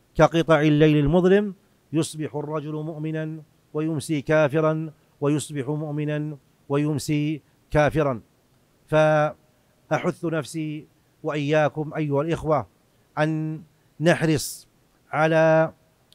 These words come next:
أن نستكثر في حياتنا الدنيا من الأعمال الصالحة، فإن الإنسان لا يدري متى يفجأه الموت، وإذا فجأك الموت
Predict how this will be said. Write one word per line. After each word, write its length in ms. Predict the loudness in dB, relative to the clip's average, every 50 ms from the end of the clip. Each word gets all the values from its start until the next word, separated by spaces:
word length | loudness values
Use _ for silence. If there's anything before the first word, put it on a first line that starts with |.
| _ _ _ -2
أن 220 | 0 0 0 0
نستكثر 640 | -2 -2 -2 -4 -4 -4 -4 -6 -8 -8 -8 -8 -8 -12 _ _ _ _ _ _ _ _ _
في 180 | -6 -4 -4 -2
حياتنا 580 | -2 0 0 2 2 0 0 -2 -2 -4 -4 -4
الدنيا 560 | -4 -6 -6 -4 -4 -4 -4 -6 -8 -8 -10 _ _ _ _ _ _ _ _ _
من 140 | -8 -6 -6
الأعمال 440 | -6 -6 -6 -6 -4 -4 -4 -4 -4
الصالحة، 680 | -6 -8 -6 -6 -4 -2 -2 -2 -4 -4 -8 -10 -10 -14 _ _ _ _ _ _ _ _ _ _ _ _ _ _
فإن 300 | -2 0 0 2 2 0
الإنسان 760 | 0 0 0 0 2 4 4 4 4 4 4 2 2 0 -2 -6 -12 _ _ _ _ _ _ _
لا 400 | -2 0 2 4 4 4 2 2
يدري 760 | 2 2 2 0 0 0 0 0 0 0 -2 -4 -6 -8 -12 -16 _ _ _ _ _
متى 280 | -2 -2 0 2 2 2
يفجأه 540 | 2 2 0 -2 -2 -4 -4 -4 -4 -4 -4
الموت، 460 | -4 -4 -4 -4 -6 -10 _ _ _ _ _ _ _ _ _ _ _ _ _ _
وإذا 380 | -6 -4 -2 0 2 4 4 4
فجأك 480 | 4 2 0 0 0 0 -2 -2 0 -2
الموت 580 | 0 0 0 0 0 0 0 -2 -4 -6 -12